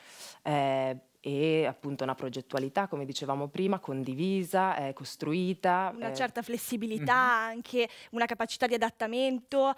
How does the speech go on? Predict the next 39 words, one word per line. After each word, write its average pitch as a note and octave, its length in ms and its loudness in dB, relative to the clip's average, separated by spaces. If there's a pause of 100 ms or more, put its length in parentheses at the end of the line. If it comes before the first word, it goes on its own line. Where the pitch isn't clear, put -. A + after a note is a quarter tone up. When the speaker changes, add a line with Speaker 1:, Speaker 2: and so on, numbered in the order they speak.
Speaker 2:
alle A3+ 180 0
diverse G#3 360 -2
situazioni A#3 800 0
e - 20 4
a G#3+ 100 2
far A#3 180 -2
fronte B3 600 2 (240)
a G3 220 4
quello A3+ 260 -4
che A3+ 120 -4
può A3 140 -2
essere A3 320 -2
l'urgenza A#3+ 1040 2
e, G3+ 400 -4
e G#3 100 -4
quindi G#3 340 -2
anche G3+ 380 0 (200)
un A3+ 120 -2
confronto A3+ 460 -2
costante A3 680 -2
con G#3 460 0 (380)
anche G3+ 260 -6
i G#3+ 60 0
colleghi G#3+ 440 0
che G#3 120 -6
ti G#3 100 -8
permettono G3+ 480 -8
un G3 80 -6
pochettino G#3+ 460 -4
di A3 80 2
avere G3 300 0
uno, G3+ 320 -4
uno G#3+ 180 -4
scambio A3+ 420 0
dei A#3 140 0
punti A#3 260 -4
di G#3+ 100 -4
vista G#3 260 -6
differenti. F3+ 760 -6